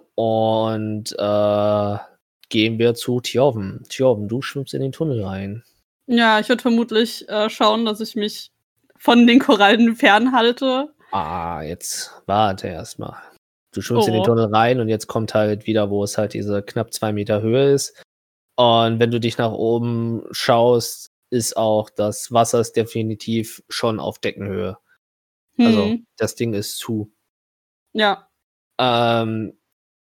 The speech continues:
Speaker 1: und, äh, wenn du in den Tunnel schaust, also es seid nicht nur ihr, die da drin rumschwimmen. Also jetzt sind auch wirklich Fische im Wasser drinne, Tiere,
Speaker 2: Oh.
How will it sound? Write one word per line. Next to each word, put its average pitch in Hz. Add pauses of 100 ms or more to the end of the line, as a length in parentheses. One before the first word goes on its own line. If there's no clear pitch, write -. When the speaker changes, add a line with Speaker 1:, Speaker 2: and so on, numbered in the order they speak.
(160)
Speaker 1:
und, 117
äh, 107
wenn 117
du 120
in 117
den 117
Tunnel 123
schaust, 127
also 110
es 113
seid 120
nicht 120
nur 120
ihr, 113
die 110
da 98
drin 98
rumschwimmen. 98
Also 101
jetzt 101
sind 113
auch 104
wirklich 104 (260)
Fische 139
im 135
Wasser 127
drinne, 120
Tiere, 123
Speaker 2:
Oh. 311